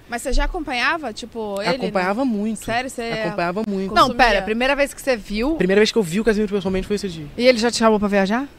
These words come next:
Speaker 2: Já, porque a gente ficava muito no Discord, que é um aplicativo no, no computador e no celular,
Speaker 3: Sim.
Speaker 2: que é de conversa.
Speaker 3: Aham.
Speaker 2: Então, tipo, eu não saía de casa, ele fazia live às três da manhã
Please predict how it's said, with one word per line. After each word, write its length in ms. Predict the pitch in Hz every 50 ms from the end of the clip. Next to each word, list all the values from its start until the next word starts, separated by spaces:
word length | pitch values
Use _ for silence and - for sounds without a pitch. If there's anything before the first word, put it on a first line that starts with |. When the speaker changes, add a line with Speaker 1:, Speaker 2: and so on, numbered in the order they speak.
| - -
Speaker 2:
Já, 300 | - 147 175 175 165 170
porque 180 | - 180 - 196
a 40 | 180
gente 160 | 196 208 -
ficava 340 | - 226 - 202 202 202 214
muito 300 | 202 196 214 226 - 233
no 100 | 233 226
Discord, 580 | 202 214 - - - 202 202 208 196 185 156 151
que 60 | -
é 40 | 165
um 40 | 160
aplicativo 680 | 156 - 165 - 160 151 - - 156 165 160 156 156
no, 500 | 160 165 165 165 160 156 156 151 143 139 139 127 131 131 - - -
no 80 | 156
computador 380 | 147 165 165 - 165 156 165 180
e 20 |
no 60 | 180 -
celular, 380 | - 160 151 160 170 185 180 -
Speaker 3:
Sim. 460 | - - 254 247 247 233 208 180 165 - - -
Speaker 2:
que 60 | 196
é 40 | 190
de 100 | - -
conversa. 500 | 208 214 196 220 202 196 - - - 151 139
Speaker 3:
Aham. 120 | - 214 208
Speaker 2:
Então, 120 | 226 247
tipo, 160 | 277 247 - 214
eu 60 | 202
não 100 | 208 220
saía 280 | - 233 214 214 226
de 80 | 220 226
casa, 440 | - 220 196 190 196 214 226 240 254 - - -
ele 140 | 190 185
fazia 320 | - 202 190 180 185 190 190
live 260 | 185 180 175 165 160
às 240 | 165 160 - - - -
três 200 | - 175 180 180 180
da 80 | 175
manhã 380 | 175 185 185 180 175 185 196 262